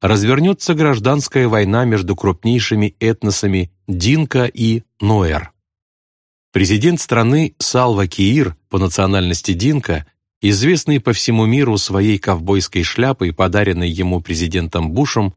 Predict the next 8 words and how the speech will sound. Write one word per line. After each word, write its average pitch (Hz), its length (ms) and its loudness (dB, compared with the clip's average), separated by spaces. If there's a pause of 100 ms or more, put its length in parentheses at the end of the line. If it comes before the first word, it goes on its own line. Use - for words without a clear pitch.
схватится 143 680 0
за 92 160 0
власть 110 280 -2
со - 120 -4
своим 101 500 -2
вице-президентом 98 1160 -2 (140)
Риеком 113 500 2
Мачаром, 87 680 -2